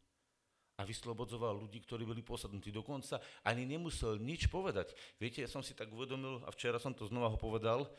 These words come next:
sme sa o jednej takej debate bavili, včera po obede. Predstavte si, že keď Ježiš prišiel za človekom, pred ktorým všetci utekali, lebo všetci ľudia sa ho bávali, lebo v ňom bola légia, to bolo niekoľko tisíc démonov v ňom,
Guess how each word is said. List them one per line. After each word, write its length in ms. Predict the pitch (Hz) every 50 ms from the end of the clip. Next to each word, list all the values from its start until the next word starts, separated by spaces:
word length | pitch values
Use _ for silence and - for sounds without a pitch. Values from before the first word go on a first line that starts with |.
| - - - _ -
sme 80 | 98
sa 160 | 95 - - 104
o 80 | 104
jednej 80 | 101 101
takej 320 | - 117 - - 107 101
debate 480 | 92 90 107 104 104 104 101 - 107 101
bavili, 560 | 87 80 92 98 98 98 104 104 120 131 139 - - - - - - - - - - _ _ _ -
včera 240 | - - 95 92 95
po 160 | - 98 98
obede. 320 | 98 104 104 101 113 135 135 - - - - - _ _ _ _ _ _ - -
Predstavte 480 | 101 104 - - 120 113 - - 117
si, 160 | - - 120
že 160 | 104 101 107 -
keď 240 | - 101 - - - - - _ _
Ježiš 400 | - 95 107 107 - - - -
prišiel 560 | - 95 98 - - - 104 98 101 107 120 123 - - - -
za 80 | 92 87
človekom, 720 | - - - 113 127 143 139 - - 85 82 95 123 147 - - - _ _ _ - - - _ _ _ _ _ _ _ _ _ _ _ _ _ _ _ _ _ _ _ _ _ _ _ - 101 87
pred 240 | - - 98 104 107
ktorým 400 | - - - 120 120 127 120 120
všetci 400 | 117 - 131 113 - - - -
utekali, 480 | 123 - - 127 - - 92 82 82 78 73 - -
lebo 240 | - 101 92 101 101
všetci 240 | - 135 - - 123
ľudia 240 | 117 117 110 113
sa 160 | 113 - 117 104
ho 80 | 101
bávali, 320 | 87 90 92 98 101 104 104
lebo 240 | 104 104 98 101
v 160 | - - 110 101
ňom 40 |
bola 200 | 92 107 98 95
légia, 400 | 101 107 101 90 95 92 80 -
to 80 | - 98
bolo 240 | 95 95 90 95 104
niekoľko 480 | 113 123 123 - 113 107 - - -
tisíc 320 | - 110 113 - - 98 90
démonov 480 | 87 117 110 107 104 98 87 76 -
v 160 | - 98 95 95
ňom, 80 | 117